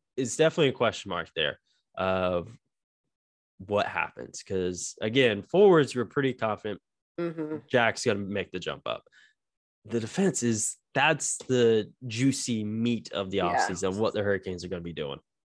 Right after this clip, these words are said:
Speaker 2: Yeah, especially if they can't move Jake Gardner. If he's approved to play and they're like, "We don't need you," but they can't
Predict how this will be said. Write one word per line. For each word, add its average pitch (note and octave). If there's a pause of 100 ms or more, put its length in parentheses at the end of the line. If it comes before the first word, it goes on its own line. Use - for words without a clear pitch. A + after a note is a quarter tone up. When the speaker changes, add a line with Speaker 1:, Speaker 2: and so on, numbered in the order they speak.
(400)
Speaker 2:
Yeah, G#2+ (160)
especially A#3
if A3
they G#3
can't F#3+ (180)
move F#3
Jake E3
Gardner. D3+
If -
he's G#3
approved A3+
to E3+
play F3+ (840)
and F3
they're E3+
like, E3+
"We G3
don't F3
need G3
you," D#3+
but F3+
they F3
can't G#3